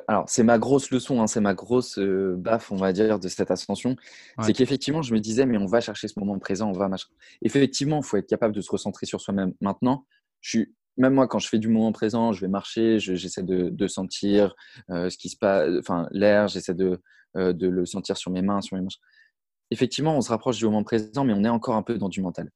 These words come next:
Speaker 1: Le, le point clé que j'ai ressenti là, c'est que dans une phase de fatigue extrême avec de l'attention et avec de la peur, parce qu'il y a cette notion de peur un peu permanente,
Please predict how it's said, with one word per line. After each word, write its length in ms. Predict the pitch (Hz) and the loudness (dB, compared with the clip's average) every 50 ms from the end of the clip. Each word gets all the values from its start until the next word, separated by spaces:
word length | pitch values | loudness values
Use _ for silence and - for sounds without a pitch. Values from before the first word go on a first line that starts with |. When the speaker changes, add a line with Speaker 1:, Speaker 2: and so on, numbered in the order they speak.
| _ _ _ _ _ _ _ _ _ _ _ _ _ _ _ _ _ _ _ - | _ _ _ _ _ _ _ _ _ _ _ _ _ _ _ _ _ _ _ 2
Speaker 1:
Le, 160 | 113 120 123 120 | 6 6 6 8
le 140 | 123 123 127 | 6 4 4
point 360 | - - 165 165 170 156 - _ _ _ _ - | 2 -2 -2 -2 -2 -4 -6 _ _ _ _ -12
clé 260 | - - 135 143 147 | -2 2 2 2 2
que 120 | - 123 107 | 2 -2 0
j'ai 100 | - 110 | 2 2
ressenti 380 | 104 104 - 107 98 - - | 2 2 0 -2 -8 -4 2
là, 120 | 110 127 135 | 4 4 4
c'est 140 | - - - | 4 0 -4
que 100 | - 101 | -4 0
dans 140 | 87 107 | 0 0
une 200 | 98 101 113 117 | 0 2 0 -2
phase 220 | - - 135 127 107 | 2 2 2 2 2
de 80 | 101 | 0
fatigue 440 | 95 - 113 104 - - 123 110 - | -2 0 -2 -2 -2 -4 -6 0 0
extrême 400 | 101 92 - - - 110 104 98 | 0 0 0 -2 0 0 2 2
avec 160 | 92 92 87 | 0 -2 -2
de 100 | 90 101 | 0 2
l'attention 520 | 92 98 95 - 104 104 - - 131 135 120 | 4 4 4 2 0 -6 -4 -4 -2 0 0
et 120 | 104 95 | 4 4
avec 180 | 95 90 92 85 | 4 2 2 2
de 80 | 92 | 0
la 120 | 92 90 87 | 0 0 0
peur, 280 | - 127 123 117 - | 0 0 0 0 0
parce 160 | - 90 85 - | -2 -6 -6 -4
qu'il 140 | - 95 | 0 2
y 20 | 92 | 2
a 80 | 92 | 2
cette 200 | 90 - 92 80 | 2 -2 -6 -4
notion 260 | 98 95 92 - 110 101 | -4 -6 -6 -4 -4 -6
de 80 | 87 | -4
peur 220 | 82 - 110 101 98 | -4 -2 -2 -2 -2
un 80 | 87 | -2
peu 100 | 78 90 | -6 -8
permanente, 500 | 82 - 90 92 95 98 117 135 - - | -8 -8 -6 -4 -4 -2 -2 -4 -4 -6